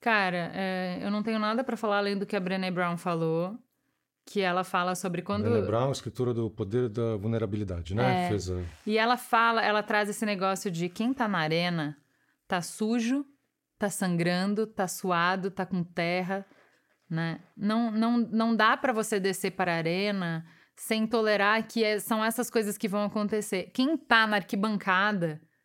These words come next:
Speaker 1: avaliando o espetáculo, distanciado da dificuldade que é fazer o corre, da correria,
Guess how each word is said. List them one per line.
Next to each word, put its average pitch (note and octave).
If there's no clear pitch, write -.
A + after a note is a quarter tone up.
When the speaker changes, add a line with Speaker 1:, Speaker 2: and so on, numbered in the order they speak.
Speaker 1:
avaliando A3
o -
espetáculo, E3+
distanciado C4
da G#3+
dificuldade A#3
que A#3+
é A3+
fazer G#3+
o F#3
corre, G3
da F3
correria, F3